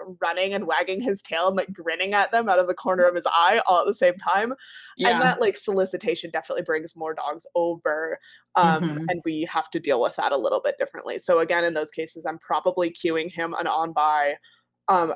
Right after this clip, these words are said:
Speaker 1: at this point, Niffler's only doing, like, a mile or two.
Speaker 2: Mm-hmm.
Speaker 1: Um, and he's hooked to Barley. <laughs> So
Speaker 2: Yeah.
Speaker 1: in a lot of cases, I'm kind of having Barley, like, physically haul Niffler out of there and continue teaching him.
Speaker 2: Yeah.
Speaker 1: You know, I mean, like,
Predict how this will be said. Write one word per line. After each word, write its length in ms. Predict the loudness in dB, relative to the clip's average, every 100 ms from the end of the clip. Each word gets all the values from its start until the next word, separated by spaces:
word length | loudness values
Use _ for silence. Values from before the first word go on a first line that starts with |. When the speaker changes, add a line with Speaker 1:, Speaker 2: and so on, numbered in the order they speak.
| 0
Speaker 1:
at 120 | 2
this 160 | 2
point, 340 | 2 2 2 0
Niffler's 380 | 2 4 4 2
only 180 | 0 -2
doing, 220 | -2 -4
like, 160 | -6 -8
a 40 |
mile 380 | -6 -2 0 2
or 120 | 2
two. 320 | 0 -2 -6 -8 _ _ _ _
Speaker 2:
Mm-hmm. 360 | -2 0 0 0
Speaker 1:
Um, 160 | 0 0
and 140 | -2
he's 220 | 0 -4 -4
hooked 480 | 0 2 2 -4
to 160 | -6 -2
Barley. 420 | 0 0 2 0 0
<laughs> 60 | 2 2 4 4
So 60 | 4
Speaker 2:
Yeah. 240 | 6 6
Speaker 1:
in 60 | 6
a 60 |
lot 220 | 6 6
of 80 | 4
cases, 320 | 2 0 0
I'm 120 | 0 2
kind 140 | 0
of 60 | 0
having 240 | -2 -2
Barley, 340 | -2 -2 -2 -4
like, 160 | -4 -4
physically 400 | -6 -6 -2 0
haul 260 | 2 2 0
Niffler 360 | -4 -4 -4
out 180 | 0 0
of 100 | 0
there 200 | -2 -4 -6 -14 -2
and 140 | 0 2
continue 380 | 2 2 2 2
teaching 320 | -2 -6 -10
him. 300 | -4 -4 -4 -8 _ -20 _
Speaker 2:
Yeah. 360 | -4 0 0 -2 -6 2
Speaker 1:
You 60 |
know, 100 | 4 6
I 80 | 4
mean, 160 | 2 0
like, 260 | 0 0 0